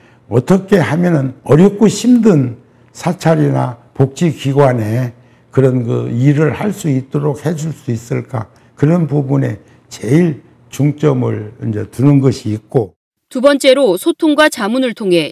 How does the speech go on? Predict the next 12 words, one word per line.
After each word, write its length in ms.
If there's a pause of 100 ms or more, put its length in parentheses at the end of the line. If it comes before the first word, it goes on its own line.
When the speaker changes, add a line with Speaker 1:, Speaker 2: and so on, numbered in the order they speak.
Speaker 2:
종단을 420
운영하겠다고 720
밝혔습니다. 720 (420)
원력과 500
능력 340
있는 240
인재가 560
공평하게 640
기용되는 600
인사 300
시스템을 540
만들고 560